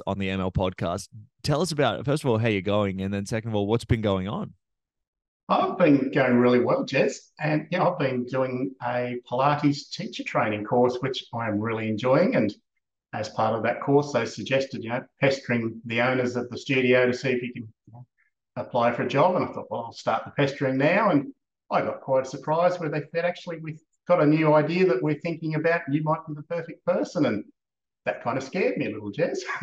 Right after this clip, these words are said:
Speaker 2: <laughs>
Speaker 1: That's so exciting, Al.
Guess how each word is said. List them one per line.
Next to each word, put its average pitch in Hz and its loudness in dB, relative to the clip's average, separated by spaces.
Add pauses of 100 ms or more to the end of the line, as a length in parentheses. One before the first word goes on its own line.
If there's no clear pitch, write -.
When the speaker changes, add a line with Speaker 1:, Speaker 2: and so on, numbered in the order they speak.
(140)
Speaker 2:
<laughs> - -4 (1400)
Speaker 1:
That's 156 -2
so 143 2
exciting, 143 0
Al. 80 -10